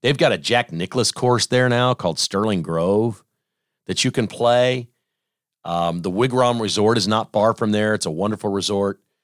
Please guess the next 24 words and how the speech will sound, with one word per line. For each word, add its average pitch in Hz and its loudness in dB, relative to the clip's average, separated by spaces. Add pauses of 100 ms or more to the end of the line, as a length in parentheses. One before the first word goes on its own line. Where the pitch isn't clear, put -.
There's - -12
a 87 -6
golf 110 0
course 107 -4
called 98 -2
Verado 85 0
that 80 -8
is 71 -8 (480)
maybe 98 -6
the 90 -6
best 95 -4
in 85 -6
Phoenix. 101 -6
There's - -8
two 131 -2
courses 82 -6
there. 92 -2
The 92 -6
Founders 95 -4
course 87 -8
is 73 -12
the 92 -16
great 80 -12
one. 73 -18